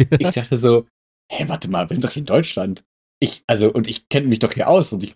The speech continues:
Speaker 2: bin, ich kann doch mit Menschen reden. Und warum fühlt sich das hier alles so gruselig an, als würde ich hier an jeder Stelle gleich irgendwie abgestochen werden?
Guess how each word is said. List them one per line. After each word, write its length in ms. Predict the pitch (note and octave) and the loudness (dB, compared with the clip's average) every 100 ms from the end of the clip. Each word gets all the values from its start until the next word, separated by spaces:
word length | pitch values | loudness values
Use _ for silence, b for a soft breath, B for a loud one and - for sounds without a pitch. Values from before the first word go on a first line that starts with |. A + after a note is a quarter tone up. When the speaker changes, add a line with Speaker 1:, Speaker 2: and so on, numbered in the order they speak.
| _ | _
Speaker 2:
bin, 160 | G#2+ F#2+ | -4 -4
ich 80 | - | -4
kann 140 | A2 | -2
doch 240 | G2 - - | -2 -6 -6
mit 180 | G2+ | -4
Menschen 340 | G#2 G2+ - G2+ | -2 -2 -2 0
reden. 340 | A#2 A#2+ G#2+ | 2 2 0
Und 240 | - A2 - | -4 -6 -2
warum 340 | A2+ A2+ A#2 | -2 2 0
fühlt 200 | - C#3+ | 0 0
sich 100 | C3 A#2+ | 0 0
das 60 | |
hier 100 | C3+ | 0
alles 180 | B2 A2+ | 0 2
so 100 | A2 | 0
gruselig 480 | - G3+ G#3 B2+ - | 0 -2 0 0 0
an, 60 | |
als 160 | B2 A2+ | -2 0
würde 140 | C3 C#3 | 0 0
ich 100 | - | 2
hier 140 | F3+ | 2
an 60 | C#3+ | 6
jeder 280 | C#3 E3+ F#3+ | 6 6 2
Stelle 380 | - C3+ E3+ | 4 4 4
gleich 440 | E3 - C3+ D#3+ - | 2 0 0 -2 0
irgendwie 340 | F3 C#3 C#3 C3+ | 0 2 0 0
abgestochen 680 | - - - C#3 - D3 | -2 -8 -2 -2 -2 0
werden? 360 | C#3 - D3 | 0 4 2